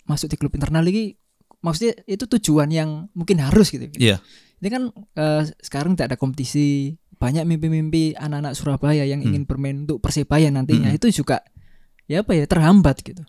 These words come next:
Speaker 2: Hmm.
Speaker 1: Jadi ya, ot-, otomatis pembinaan tidak berjalan <laughs> dengan baik, eh, ba-, ujung-ujungnya nanti ke Persebaya, Persebaya juga tidak baik lagi gitu.
Speaker 2: Hmm. Ya itu,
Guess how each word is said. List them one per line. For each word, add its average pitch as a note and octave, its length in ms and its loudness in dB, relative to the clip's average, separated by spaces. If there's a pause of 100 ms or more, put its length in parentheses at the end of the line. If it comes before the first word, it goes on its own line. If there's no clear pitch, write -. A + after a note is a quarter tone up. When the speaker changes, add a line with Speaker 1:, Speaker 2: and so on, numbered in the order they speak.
(460)
Speaker 2:
Hmm. G#2 200 0
Speaker 1:
Jadi E3 220 0
ya, - 180 0 (320)
ot-, - 160 -12
otomatis D#3 500 0
pembinaan E3 800 -2 (560)
tidak C#3 240 -2
berjalan C3+ 340 -6
<laughs> - 20 -4
dengan D#3 200 2
baik, D#3+ 400 2 (580)
eh, C#3 360 -6
ba-, - 260 -4 (560)
ujung-ujungnya E3 480 2
nanti A3 80 0
ke G#3+ 80 0
Persebaya, D#3 460 0
Persebaya C#3+ 400 0
juga D3+ 180 -2
tidak A#2 220 -10
baik C3 240 -2
lagi C3 320 -8
gitu. - 160 -14
Speaker 2:
Hmm. G2+ 260 -2 (500)
Ya A#2 140 2
itu, D3 320 -2